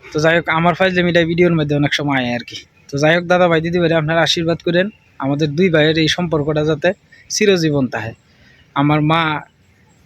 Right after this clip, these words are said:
বাচ্চা আছে, এরপরে বাবা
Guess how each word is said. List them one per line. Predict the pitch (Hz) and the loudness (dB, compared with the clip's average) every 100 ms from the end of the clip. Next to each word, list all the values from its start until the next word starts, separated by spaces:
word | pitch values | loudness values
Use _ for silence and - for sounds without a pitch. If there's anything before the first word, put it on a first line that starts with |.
| - | -2
বাচ্চা | 151 - 160 | 0 2 2
আছে, | 139 143 139 _ _ _ _ - | 0 -6 -10 _ _ _ _ -8
এরপরে | 143 127 135 135 131 - _ _ _ - | -4 -2 -2 -4 -6 -10 _ _ _ -2
বাবা | 156 156 | 0 2